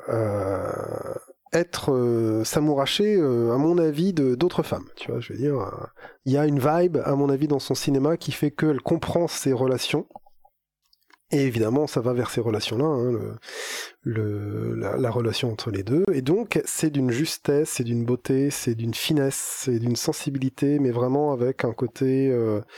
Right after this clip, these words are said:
euh, affectif pour elle, pour ces deux personnages aussi, tu vois, euh,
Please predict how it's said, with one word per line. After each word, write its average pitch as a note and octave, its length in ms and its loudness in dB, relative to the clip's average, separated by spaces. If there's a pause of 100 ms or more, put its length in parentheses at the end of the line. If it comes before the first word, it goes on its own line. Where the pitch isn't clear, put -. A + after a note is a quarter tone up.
(500)
euh, G#2 1120 -6 (160)
affectif - 1300 -6
pour C#3+ 200 2
elle, D3 200 2
pour - 160 -2
ces C#3 140 0
deux C3+ 120 2
personnages C#3 640 0
aussi, F3+ 340 -2
tu - 140 -2
vois, B2+ 180 0 (640)
euh, G#2 1040 -2